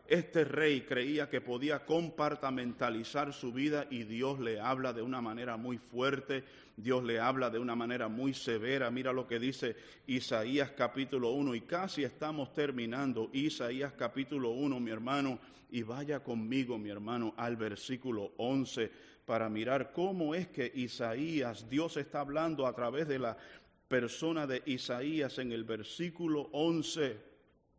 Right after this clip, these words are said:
Dice, "¿Qué es para mí la abundancia de vuestros sacrificios?",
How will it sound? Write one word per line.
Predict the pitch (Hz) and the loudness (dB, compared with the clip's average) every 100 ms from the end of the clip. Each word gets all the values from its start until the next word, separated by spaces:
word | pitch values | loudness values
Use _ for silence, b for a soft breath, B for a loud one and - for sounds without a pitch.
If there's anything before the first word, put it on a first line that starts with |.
| _ _ _ b b b b | _ _ _ b b b b
Dice, | 107 143 139 135 123 107 - b b b b b b b _ - | 4 4 4 0 2 0 -4 b b b b b b b _ 2
"¿Qué | 214 208 240 226 | 2 4 4 2
es | - - - - _ - _ _ _ _ _ _ | 0 -8 -14 -20 _ -20 _ _ _ _ _ _
para | - 175 165 165 | 6 8 8 6
mí | 214 185 135 - - - | 2 -2 -6 -12 -20 -2
la | 127 | 6
abundancia | 135 135 127 123 165 139 - 117 | 6 6 2 6 6 4 2 0
de | 110 | 0
vuestros | 127 139 - 120 - | 0 0 -2 -6 -2
sacrificios?", | 110 113 110 135 131 - 104 101 - | -4 -4 -4 -2 -2 -4 -12 -14 -20